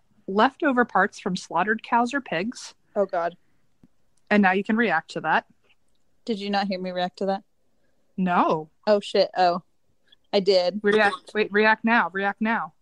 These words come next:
Speaker 2: Oh, shit.
Speaker 1: There you go. <laughs> Just go. <gasps>
Speaker 2: I'm so
Speaker 1: Um,
Speaker 2: worried
Speaker 1: okay.
Speaker 2: about the audio. Okay.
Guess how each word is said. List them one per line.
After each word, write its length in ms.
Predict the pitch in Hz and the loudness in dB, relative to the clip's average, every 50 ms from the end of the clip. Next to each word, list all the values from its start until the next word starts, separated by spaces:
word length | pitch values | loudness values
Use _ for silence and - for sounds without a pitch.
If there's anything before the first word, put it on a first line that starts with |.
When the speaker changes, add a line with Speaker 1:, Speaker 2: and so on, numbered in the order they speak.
| _ _ _ _ _ _ - | _ _ _ _ _ _ 0
Speaker 2:
Oh, 280 | 220 220 220 202 185 175 | 2 2 2 2 -2 -6
shit. 360 | - - - 196 190 170 - _ _ _ _ _ _ _ _ _ - _ _ _ _ _ _ _ _ _ _ - | -12 -12 -6 -4 -4 -4 -4 _ _ _ _ _ _ _ _ _ -20 _ _ _ _ _ _ _ _ _ _ -2
Speaker 1:
There 220 | 226 226 220 185 | 0 2 2 0
you 100 | 165 160 156 160 - - 226 180 - 855 1047 - - - | -2 -6 -10 -10 -8 -6 -8 -8 -8 -12 -16 -8 0 2
go. 60 | 370 359 - - 349 349 - 330 | 2 2 4 2 0 2 4 2
<laughs> 60 | 302 - - 311 - - - 311 - - 294 - - 370 - - - - 330 - - - - - - - - | 2 4 2 0 2 2 0 0 2 0 -2 -2 -2 -8 -8 -10 -14 -14 -12 -12 -14 -16 -20 -20 -20 -14 -6
Just 160 | - 254 247 - | -4 -4 0 2
go. 180 | 247 226 208 - | 2 2 2 2
<gasps> 640 | - 403 480 740 587 571 508 440 392 349 320 302 294 269 | 2 2 4 6 6 4 4 4 2 2 0 0 2 2
Speaker 2:
I'm 160 | 262 262 294 | 2 2 2
so 240 | - 226 226 247 254 | 2 2 4 4 4
Speaker 1:
Um, 60 | 254 | 4
Speaker 2:
worried 200 | 240 233 233 233 | 4 4 4 2
Speaker 1:
okay. 80 | 233 | 2
Speaker 2:
about 240 | 220 220 208 208 - | 2 0 0 0 -2
the 80 | - 180 | -2 -2
audio. 360 | 180 190 196 190 185 185 165 165 | 0 0 0 0 -2 -4 -4 -6
Okay. 300 | 196 196 196 175 196 | -6 -6 -6 -6 -6